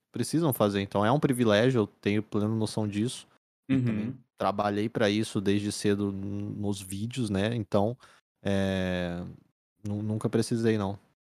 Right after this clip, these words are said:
Speaker 2: Não, legal, legal, muito interessante. Até te perguntei isso porque, assim, antes de, né, tentar viver desse sonho como eu tô fazendo hoje, eu já tive outros trabalhos e tal, né? Eu sou formado em design e edição de vídeo.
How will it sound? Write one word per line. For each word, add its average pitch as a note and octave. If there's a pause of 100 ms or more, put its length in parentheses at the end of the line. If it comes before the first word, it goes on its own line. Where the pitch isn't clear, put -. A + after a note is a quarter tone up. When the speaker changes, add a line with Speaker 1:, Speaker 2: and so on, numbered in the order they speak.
(260)
Speaker 2:
Não, C3+
legal, A2+
legal, G#2+
muito A#2
interessante. D3+
Até E3+
te F3
perguntei D#3+
isso F3+
porque, B2+ (520)
assim, -
antes D3
de, C3+
né, B2+
tentar C3
viver B2
desse A#2+
sonho A#2
como A#2
eu A#2
tô A#2
fazendo A2+
hoje, A#2
eu D3
já D3+
tive D3+
outros D3
trabalhos B2+
e G#2
tal, G2
né? G2+
Eu G#2
sou A2
formado A#2
em A2+
design A2
e A2
edição A2
de G#2
vídeo. A#2